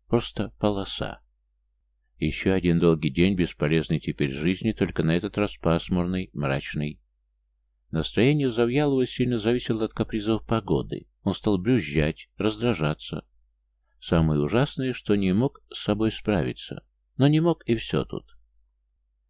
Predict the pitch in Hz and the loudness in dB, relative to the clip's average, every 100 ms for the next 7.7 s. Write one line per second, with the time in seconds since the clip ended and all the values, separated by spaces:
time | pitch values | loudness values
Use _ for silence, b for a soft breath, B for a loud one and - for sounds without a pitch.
0 | _ - 101 98 - 101 95 - - 55 | _ -4 -4 -2 -2 0 -2 -4 -6 -6
1 | 53 50 _ _ _ _ _ - 95 95 | -8 -12 _ _ _ _ _ 0 0 4
2 | 147 190 170 143 135 131 - 123 135 120 | 4 4 2 0 0 0 0 2 2 0
3 | 120 - 120 120 98 90 82 92 - 110 | -4 -2 2 2 4 2 2 0 0 0
4 | 104 98 - 101 76 64 62 50 _ 104 | 0 -2 0 0 0 -4 -4 -8 _ 2
5 | 107 98 123 107 65 - - - 71 71 | 2 2 0 0 0 -4 -14 -6 -4 -2
6 | 73 - _ _ _ - 95 87 90 98 | -4 -6 _ _ _ -2 2 4 4 4
7 | - 82 67 69 62 69 | 4 0 0 0 -2 -4